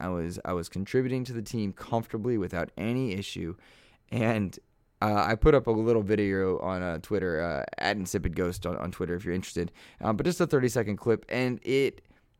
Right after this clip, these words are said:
it was, it, it was awestruck. I was awestruck, no doubt about it. It is impressive technology.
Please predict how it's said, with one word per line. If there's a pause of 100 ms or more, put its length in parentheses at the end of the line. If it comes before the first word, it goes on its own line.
(160)
it
was,
it, (200)
it
was
awestruck.
I
was
awestruck, (160)
no
doubt
about
it. (300)
It
is
impressive
technology.